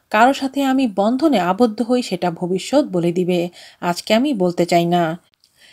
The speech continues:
কিন্তু একটি কথাই বলতে চাই, আমি কাজ করতে চাই, ছেলেকে মানুষ করতে চাই। আজকে একজন আদর্শ নায়িকা হয়তো আপনাদের সামনে মনে হলেও হতে পারে, but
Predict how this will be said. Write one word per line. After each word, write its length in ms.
কিন্তু 320
একটি 400
কথাই 320
বলতে 340
চাই, 260
আমি 460
কাজ 280
করতে 320
চাই, 400
ছেলেকে 440
মানুষ 360
করতে 320
চাই। 320
আজকে 320
একজন 300
আদর্শ 460
নায়িকা 400
হয়তো 320
আপনাদের 500
সামনে 480
মনে 220
হলেও 300
হতে 260
পারে, 360
but 180